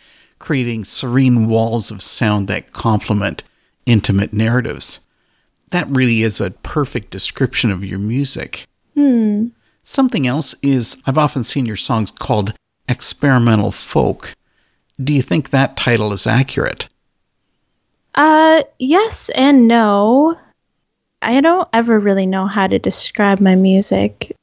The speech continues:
Speaker 2: because it keeps changing 'cause I'm, keep getting inspired by different things.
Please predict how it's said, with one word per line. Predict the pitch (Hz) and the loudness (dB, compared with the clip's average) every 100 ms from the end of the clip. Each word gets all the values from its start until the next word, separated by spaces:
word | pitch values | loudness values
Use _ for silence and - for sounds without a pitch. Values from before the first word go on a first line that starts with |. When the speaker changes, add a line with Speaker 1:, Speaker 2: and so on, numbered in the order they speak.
| _ _ _ _ | _ _ _ _
Speaker 2:
because | 233 277 254 | -2 2 2
it | 247 | 4
keeps | 294 - | 0 0
changing | - 262 285 254 202 202 214 | 0 4 6 6 4 2 2
'cause | 233 202 | 2 2
I'm, | 202 208 202 202 220 - _ _ _ | 4 6 6 4 2 -4 _ _ _
keep | - 220 | -4 2
getting | 233 233 | 4 6
inspired | 233 - 247 262 220 | 4 2 0 2 2
by | 208 202 196 196 220 | 0 0 0 -2 -2
different | 220 220 220 | 0 2 2
things. | 240 208 196 220 - | 2 2 0 -2 -4